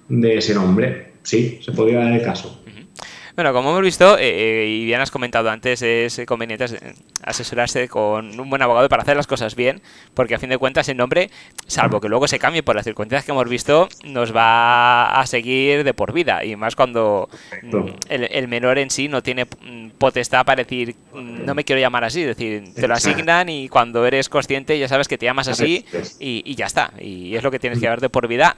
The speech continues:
Speaker 2: a no ser que te lo cambies por, por las circunstancias X. Entonces, como
Speaker 1: Sí.
Speaker 2: hemos visto que es muy importante asesorarse y mu-, y asesorarse muy bien,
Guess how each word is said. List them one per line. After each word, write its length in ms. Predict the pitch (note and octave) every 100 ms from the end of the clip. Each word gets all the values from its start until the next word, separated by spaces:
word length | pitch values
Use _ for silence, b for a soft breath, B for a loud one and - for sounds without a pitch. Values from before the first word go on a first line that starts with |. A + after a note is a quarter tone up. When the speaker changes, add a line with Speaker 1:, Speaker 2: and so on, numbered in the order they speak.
| -
Speaker 2:
a 120 | C3
no 80 | A2+
ser 120 | G#2+
que 80 | A2
te 100 | A#2
lo 100 | A2+
cambies 280 | A2 A2+ C#3+
por, 420 | - B2 G#2 G2
por 160 | - E2+
las 80 | -
circunstancias 560 | - F#2 - G2 F2+
X. 320 | G3+ A2+ - - B B B B
Entonces, 280 | B D3 C#3
como 220 | - B2+
Speaker 1:
Sí. 40 | B2+
Speaker 2:
hemos 140 | D#3+
visto 240 | D3 C#3+ D#3
que 80 | C3
es 80 |
muy 100 | C#3+
importante 720 | C#3+ C3 A2+ B2+ D#3 A2+ F#2+ -
asesorarse 720 | A2 - F#2 G2+ B2 B2+ A2+
y 220 | G2 F#2 G2+
mu-, 280 | G2+ A2 - F#2+ -
y 80 | G2
asesorarse 420 | G#2+ G2+ A2 C#3+
muy 160 | B2+
bien, 240 | A#2 C3+